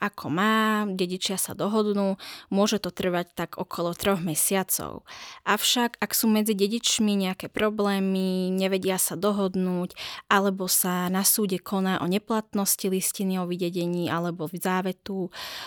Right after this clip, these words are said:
o, to celé vlastne konanie spomalí, nakoľko súdy sú vyťažené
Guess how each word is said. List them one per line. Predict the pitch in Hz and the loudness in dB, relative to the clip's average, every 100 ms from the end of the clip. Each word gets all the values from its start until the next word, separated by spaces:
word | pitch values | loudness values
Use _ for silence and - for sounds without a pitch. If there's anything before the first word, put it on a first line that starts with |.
| - | -8
o, | - 190 180 175 - | -2 0 0 -2 0
to | 240 226 | 0 2
celé | - 190 190 190 | 2 2 0 0
vlastne | 185 - 208 | -2 -2 -2
konanie | 175 175 233 | -2 0 2
spomalí, | 190 - 170 185 208 214 214 214 | 0 0 0 0 2 2 2 0
nakoľko | 190 180 196 196 190 | 0 0 -2 -2 -4
súdy | - 185 202 | -2 0 -2
sú | - 180 | -2 -4
vyťažené | 156 202 196 196 190 190 190 | -4 -2 0 2 2 2 0